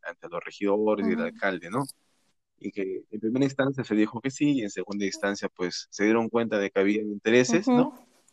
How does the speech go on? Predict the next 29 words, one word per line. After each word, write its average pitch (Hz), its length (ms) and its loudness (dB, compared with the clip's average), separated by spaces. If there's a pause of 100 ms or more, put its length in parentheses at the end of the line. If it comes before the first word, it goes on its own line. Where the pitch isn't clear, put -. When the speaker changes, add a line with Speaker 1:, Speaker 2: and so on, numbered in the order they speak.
(100)
Speaker 1:
Este, 92 600 -4
y 95 80 -4
se, 98 200 -6 (240)
y 104 80 -10
se 101 240 -10
retractaron, 92 840 -2
¿no? 107 180 -8 (760)
Entonces, - 340 -2
de 120 180 -4
aquí - 160 -2
quiero 175 180 -4
sacar 135 300 -4
dos 127 220 -4
cosas, - 320 -4 (360)
¿no? - 180 -20 (160)
O, 90 300 -10
o 98 180 2
dos, 110 300 2
este, 101 240 -10
o 95 100 -8
para - 180 -20
hacer 110 240 -8
dos 104 180 0
reflexiones 101 500 -8
acerca - 440 -12
de - 60 -20
esto. - 220 -20 (640)
La 107 300 -2
primera, 131 600 0